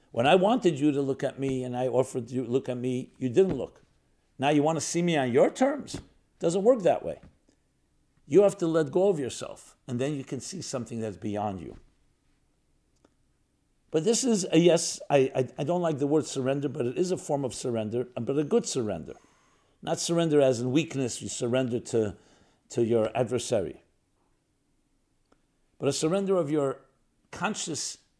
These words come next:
faculties and of your senses to experience something beyond yourself. Now, the big question, of,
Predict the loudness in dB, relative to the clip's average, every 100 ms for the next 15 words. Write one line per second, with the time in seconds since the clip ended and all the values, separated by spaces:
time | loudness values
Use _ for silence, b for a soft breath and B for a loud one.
0 | _ -8 -6 -6 -8 -10 -14 -18 -20 _
1 | _ _ _ _ _ _ _ -8 -6 -6
2 | -6 -4 -4 -4 -8 -12 -14 -8 -10 -8
3 | -8 -8 -8 -10 -10 -12 -14 _ -12 -8
4 | -6 -6 -8 -16 -18 -18 -20 -20 _ _
5 | _ _ _ _ _ _ _ _ _ -6
6 | -4 2 0 4 2 2 -6 -6 -8